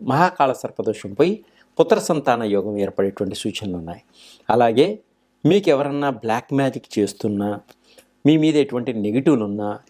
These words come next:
ఎటువంటి ఇబ్బందులు ఉన్నా, ఇవన్నీ పోగొట్టడానికి బ్లాక్ మ్యాజిక్ ఆయిల్స్ మన దగ్గర ఉన్నాయి. అలాగే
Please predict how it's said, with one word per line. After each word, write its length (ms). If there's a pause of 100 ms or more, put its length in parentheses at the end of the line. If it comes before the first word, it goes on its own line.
(340)
ఎటువంటి 420
ఇబ్బందులు 600
ఉన్నా, 320 (180)
ఇవన్నీ 420
పోగొట్టడానికి 1040 (320)
బ్లాక్ 480
మ్యాజిక్ 360 (120)
ఆయిల్స్ 420
మన 140
దగ్గర 260
ఉన్నాయి. 300 (380)
అలాగే 600